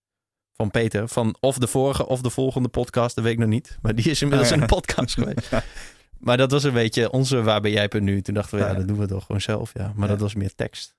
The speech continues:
Speaker 1: Maar dat is wel, eh, ja, dat is wel echt, eh, echt vet. Maar kun je vertellen hoe dat, zeg maar, vanaf dertien jaar geleden, eh, was dat zo?
Speaker 2: Ja.
Speaker 1: En nu is het, nu maak je, eh, een groot koffietafelboek.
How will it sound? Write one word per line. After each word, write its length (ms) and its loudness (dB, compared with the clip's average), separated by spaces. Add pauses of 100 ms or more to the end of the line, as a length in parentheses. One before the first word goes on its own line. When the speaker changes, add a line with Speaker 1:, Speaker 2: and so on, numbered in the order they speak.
(440)
Speaker 1:
Maar 120 0
dat 100 2
is 60 -2
wel, 220 2
eh, 140 0
ja, 140 0
dat 100 -2
is 60 -8
wel 120 -6
echt, 240 -10
eh, 400 0 (180)
echt 220 -10
vet. 320 -4 (280)
Maar 100 0
kun 100 2
je 80 2
vertellen 320 2
hoe 100 4
dat, 180 -2
zeg 160 -2
maar, 340 0 (120)
vanaf 300 -2
dertien 300 2
jaar 180 2
geleden, 560 2
eh, 300 2
was 200 0
dat 200 -4
zo? 340 2 (440)
Speaker 2:
Ja. 160 -8
Speaker 1:
En 80 2
nu 200 4
is 80 2
het, 320 -4
nu 180 2
maak 260 2
je, 200 0
eh, 480 2 (460)
een 80 -2
groot 460 0
koffietafelboek. 1000 0